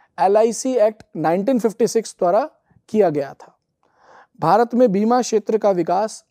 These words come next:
अभूतपूर्व रहा है। हम सभी जानते हैं कि जीवन बीमा, लाइफ इंश्योरेंस एक्ट के through जितनी भी जीवन बीमा कंपनियां हैं, लाइफ इंश्योरेंस में जितनी भी कंपनीज डील करती हैं, चाहे प्राइवेट सेक्टर में या गवर्नमेंट में, वह सभी के सभी लाइफ इंश्योरेंस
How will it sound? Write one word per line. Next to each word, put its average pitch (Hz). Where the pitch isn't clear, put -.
अभूतपूर्व 185
रहा 156
है। -
हम 220
सभी 226
जानते 226
हैं 240
कि 233
जीवन 202
बीमा, 190
लाइफ 214
इंश्योरेंस 208
एक्ट 185
के 214
through 202
जितनी 220
भी 262
जीवन 196
बीमा 196
कंपनियां 180
हैं, 143
लाइफ 190
इंश्योरेंस 196
में 220
जितनी 185
भी 294
कंपनीज 190
डील 180
करती 170
हैं, 190
चाहे 170
प्राइवेट 160
सेक्टर 170
में 170
या 160
गवर्नमेंट 151
में, 226
वह 180
सभी 202
के 208
सभी 185
लाइफ 190
इंश्योरेंस 190